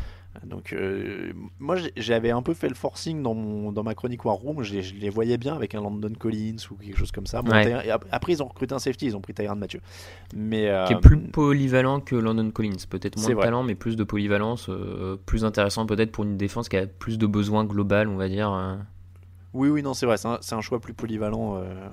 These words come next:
Speaker 1: en effet, mais, euh, ouais, au niveau du pass rush, au niveau des linebackers, là, il va falloir se,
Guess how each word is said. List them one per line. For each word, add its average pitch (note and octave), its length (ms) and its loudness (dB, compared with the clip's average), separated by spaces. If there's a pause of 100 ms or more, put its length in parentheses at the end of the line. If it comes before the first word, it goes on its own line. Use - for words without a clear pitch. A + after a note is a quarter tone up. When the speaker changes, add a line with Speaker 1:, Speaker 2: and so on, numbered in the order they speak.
Speaker 1:
en G2 140 -8
effet, B2 240 0
mais, G#2+ 160 0 (440)
euh, - 80 -10
ouais, A#2 160 4
au F#2+ 80 2
niveau F#2 240 -6
du F#2+ 120 -8
pass F#2+ 200 -4
rush, C3 360 2
au G#2+ 120 2
niveau G2+ 200 -2
des G#2 80 2
linebackers, F#2+ 480 -2
là, G#2+ 60 -2
il G2+ 40 -2
va F#2 80 -4
falloir - 240 -4
se, - 140 -8